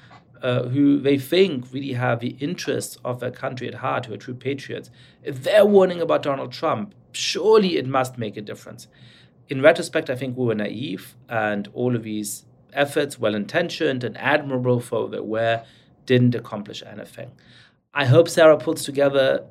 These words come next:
th-, these documents. I'm sure they might make some difference at the margin to certain swing voters. It sounds like a perfectly admirable effort.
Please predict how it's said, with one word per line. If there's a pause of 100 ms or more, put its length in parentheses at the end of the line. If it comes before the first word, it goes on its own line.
(380)
th-,
these
documents.
I'm
sure
they
might
make
some
difference
at
the
margin
to
certain
swing
voters.
It
sounds
like
a
perfectly
admirable
effort.